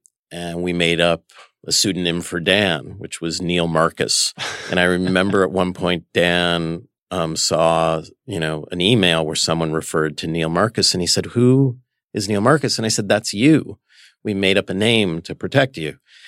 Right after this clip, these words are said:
And he said, "Well, A, I don't really need to be protected, but B, my name is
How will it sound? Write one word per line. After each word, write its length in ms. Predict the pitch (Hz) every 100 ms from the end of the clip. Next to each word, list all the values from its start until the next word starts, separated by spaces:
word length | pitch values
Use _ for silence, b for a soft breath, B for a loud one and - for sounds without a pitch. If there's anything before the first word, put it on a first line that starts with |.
| B B B
And 180 | 104
he 180 | 82 90
said, 340 | 82 - 87 85
"Well, 340 | 92 92 - -
A, 420 | 113 113 104 90 -
I 80 |
don't 180 | 92 85 - -
really 280 | 98 95 90
need 260 | 92 87
to 80 | -
be 160 | 92 82
protected, 580 | - - 110 104 92
but 220 | 78 - 90
B, 200 | 110 120
my 180 | 101 90
name 260 | 95 104
is 140 | 95